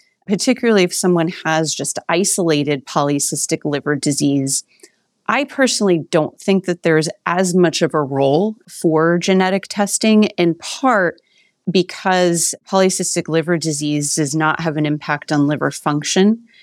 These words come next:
and the expression of symptoms is really quite variable. Though certainly patients do really want to have this information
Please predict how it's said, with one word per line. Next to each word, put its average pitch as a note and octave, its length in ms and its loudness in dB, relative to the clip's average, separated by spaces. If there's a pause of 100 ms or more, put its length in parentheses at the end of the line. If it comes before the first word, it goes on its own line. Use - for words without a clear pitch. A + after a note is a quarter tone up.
(300)
and E3 400 2
the D#3+ 120 2
expression F#3 640 0
of D3 120 -4
symptoms D#3 720 -4
is D3 220 -2
really E3 500 4
quite - 400 -2
variable. D3+ 800 0 (380)
Though F3 140 4
certainly E3 920 2
patients D#3+ 800 -2 (180)
do F3 360 4
really D#3 280 2
want D3+ 300 0
to D3 240 0 (160)
have D3+ 220 -2
this E3 180 -4
information F#3+ 880 0